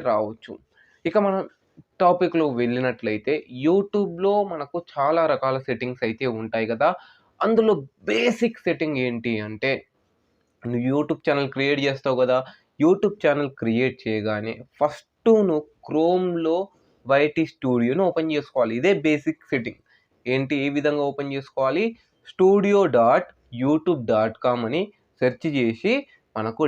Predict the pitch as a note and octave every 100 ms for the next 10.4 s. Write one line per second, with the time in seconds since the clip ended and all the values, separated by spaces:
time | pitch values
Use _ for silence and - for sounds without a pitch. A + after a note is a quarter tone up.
0 | A2+ C3 C3+ - - G#3 - C3+ - A#2
1 | B2+ A2+ G#2+ A2 G#2+ D3 G#3+ A#2+ A2+ C3
2 | F#3+ F#3 - A#2+ G#2+ D#3+ F3+ B2+ A#2 E3+
3 | A#2 A#2+ A#2+ B2+ - A2 G#2 B2 C#3 A2
4 | A2 B2+ C3+ - - C#3+ A#2+ B2+ C#3 C3
5 | A2 A2+ B2 D3+ C3 B2 A#2 A2+ B2 D#3+
6 | _ - D3+ G3+ G#3 D3 A2+ G#2 G#2+ G#2
7 | G#2+ A#2+ B2+ G#2+ F#2 _ _ _ - C3
8 | D3 F3+ G3+ - _ C#3 D#3 E3+ D#3+ D#3
9 | E3 F3+ F#3+ F#3+ F3 - D#3+ E3 F3 E3+
10 | D#3+ D#3+ D3+